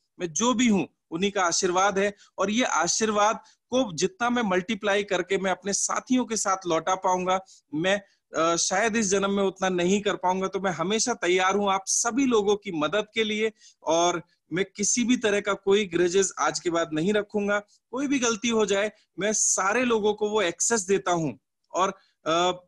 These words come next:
मैं उनको वो स्पेस प्रोवाइड कराता हूं कि अगर कोई भी चीज ऐसी हो जाए जो हमें एक दूसरे के प्रति गलत लगे, तो आपके पास पूरे अधिकार हैं, आप उनको बोल सकते हैं,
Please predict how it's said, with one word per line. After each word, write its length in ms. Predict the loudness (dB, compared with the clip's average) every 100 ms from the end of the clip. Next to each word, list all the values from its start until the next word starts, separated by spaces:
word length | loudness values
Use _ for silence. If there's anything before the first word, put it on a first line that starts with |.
| _
मैं 320 | -4 0 -2 -4 _
उनको 260 | -4 -2 0
वो 160 | 0
स्पेस 400 | -2 -2 0 0
प्रोवाइड 380 | 0 0 0 0
कराता 340 | 0 0 0
हूं 120 | -2 -2
कि 100 | -2
अगर 220 | -2 -4
कोई 320 | -2 0 2
भी 160 | 2 0
चीज 260 | 0 0
ऐसी 240 | 0 0 0
हो 180 | 0
जाए 260 | 2 2 0 -8 _ _ _
जो 300 | 0 0 0 _ _
हमें 200 | -2 0
एक 160 | 0 0
दूसरे 260 | -2 -2
के 80 | -4
प्रति 280 | -4 -4 -2
गलत 260 | 0 0 2
लगे, 260 | 0 0 -4 _ _
तो 60 | -2
आपके 260 | -2 -4
पास 300 | -2 -2 -2 -2
पूरे 200 | 0 2
अधिकार 460 | 2 0 0 2
हैं, 60 | 0
आप 240 | 0 -2
उनको 240 | -2 0 0
बोल 280 | 2 2 2
सकते 340 | -2 -2 -2
हैं, 200 | 0 -2